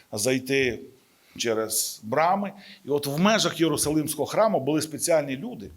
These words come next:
які заохочували інших до подяки. Як би ви думаєте, нам потрібно було б вибрати таких людей, чи хоча б молитися, хто би погодився: «Я хочу бути людиною, яка буде всіх спонукати, всіх заохочувати, підштовхувати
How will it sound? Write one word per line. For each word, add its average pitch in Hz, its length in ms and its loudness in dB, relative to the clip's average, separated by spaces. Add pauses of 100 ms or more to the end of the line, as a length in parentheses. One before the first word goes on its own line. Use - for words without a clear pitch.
(520)
які 156 180 -4
заохочували 175 800 2
інших 160 540 -2
до 117 120 -6
подяки. 123 460 -2 (880)
Як 165 280 0
би 160 60 -8
ви 160 140 2
думаєте, 131 520 0
нам 170 280 0
потрібно 233 440 -4
було 226 220 0
б 139 40 -8
вибрати 139 480 0
таких 127 360 -10
людей, 135 320 -2
чи 113 140 -8
хоча 123 240 -6
б 127 80 -12
молитися, 156 480 -2
хто - 180 -4
би 147 100 -6
погодився: 139 520 -6
«Я 123 200 -4
хочу 127 380 -8 (440)
бути 147 220 -6
людиною, 143 420 -6
яка 143 160 -8
буде 143 180 -8
всіх 151 300 -8
спонукати, 160 760 -4
всіх 139 260 -6
заохочувати, 147 800 -2
підштовхувати 143 880 -2